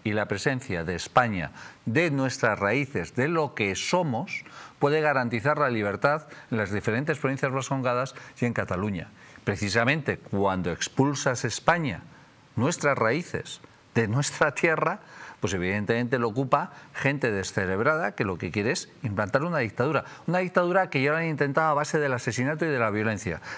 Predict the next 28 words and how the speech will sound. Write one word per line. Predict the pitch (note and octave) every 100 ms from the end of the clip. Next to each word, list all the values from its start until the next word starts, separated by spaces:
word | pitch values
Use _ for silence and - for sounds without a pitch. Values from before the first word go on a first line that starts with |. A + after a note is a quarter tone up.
| -
Del | G2+
asesinato | F#2 A2 G#2 A#2 D#3 - E3+ - - -
en | F2
Guipúzcoa, | E2+ - D3+ D3 G#2
en | F#2 B2
Álava, | C#3 A2 G#2
en | C#3
Vizcaya | D#3 F3 D#3+ E3+ G3 - - - - -
y | A2
en | G2
Cataluña, | G2 F2+ F2 F2+ G2 B2+ F#3 - - -
pues | - D#2 F#2+
con | G2 F#2
una | G2
violencia | G#2 G#2 A2 G#2+ A#2
tremenda, | - A2+ A#2+ C3+ E3
que |
es | D#3+
lo | F3
que | D3+
vimos | B2 A2+ G#2
en | F#2
dos | F2+
mil | G2 F2
diecisiete, | E2+ - F#2 D3 E3+ A2+ - - - -
ardiendo | - G#2 G#2 G#2 F2+
las | E2+ -
calles. | D3+ F#3 B2 - -